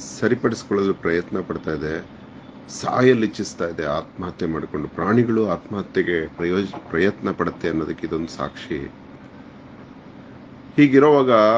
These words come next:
ಆ ರೈತ, ಅವ್ನು ಕುಮಾರ್ ಅಂತ, ರಾಂಪುರ, ನಂಜನಗೂಡು ಹತ್ರ, ಅದನ್ನ ಏನಾದ್ರೂ ಮಾಡಿ ಕಾಪಾಡೋಣ ಅಂತ ಅವನು ಪ್ರಯತ್ನ ಪಡ್ತಾ ಇದ್ದಾನೆ. ಅದು ಮತ್ತೆ ಮತ್ತೆ ಬಂದು ನೀರಿಗೆ ಬೀಳುತ್ತೆ, ಇವನು ಮತ್ತೆ ಮತ್ತೆ ಹೊ-, ಹೊರಗೆ ಹಾಕ್ತಾ ಇದ್ದಾನೆ.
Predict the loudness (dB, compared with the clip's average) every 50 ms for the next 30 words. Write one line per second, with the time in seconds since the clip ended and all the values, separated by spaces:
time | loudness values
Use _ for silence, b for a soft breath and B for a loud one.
0 | 2 0 -2 -6 -4 -2 0 0 0 0 2 2 2 2 2 2 2 4 2 2
1 | 0 -2 -4 -6 -10 -14 -20 -20 -20 -20 -20 -20 -20 -12 -6 -6 -6 -4 -2 0
2 | 4 6 6 6 6 4 4 0 -2 -4 -4 -4 0 0 0 0 0 0 0 0
3 | 0 -2 -2 -2 -2 0 0 0 0 -2 -2 -2 -2 -2 0 0 0 0 2 0
4 | 0 0 0 -4 -6 -6 -6 -6 -8 -10 -14 -16 -20 -20 -20 -20 -20 -20 -20 -20
5 | -20 -20 -20 -20 -20 -20 -20 -20 -20 -20 -20 -20 -20 -20 -20 -20 -20 -20 -20 -20
6 | -20 -20 -8 0 2 4 6 6 6 6 6 6 6 6 4 4 4 2 2 2
7 | 2 2 0 0 -4 -6 -6 -2 0 0 2 2 2 2 2 0 0 -2 -4 -4
8 | -4 -4 -2 0 0 0 0 0 -2 -2 -2 -2 -2 -4 -8 -10 -10 -8 -10 -10
9 | -8 -6 -6 -6 -6 -6 -6 -6 -6 -6 -8 -10 -12 -18 -20 -20 -20 -20 -20 -20
10 | -20 -20 -20 -8 -4 -2 0 0 2 2 2 2 2 0 0 2 2 2 0 -2
11 | 0 2 2 2 2 0 2 2 2 2 2 0 0 -2 -2 -2 -2 -2 0 0
12 | 2 2 2 0 0 -2 -2 -2 -2 -4 -4 -4 -4 -4 -4 -6 -12 -10 -8 -8
13 | -8 -6 -6 0 0 2 2 2 0 -4 -6 -10 -10 -8 -8 -8 -8 -8 -8 -10
14 | -10 -12 -16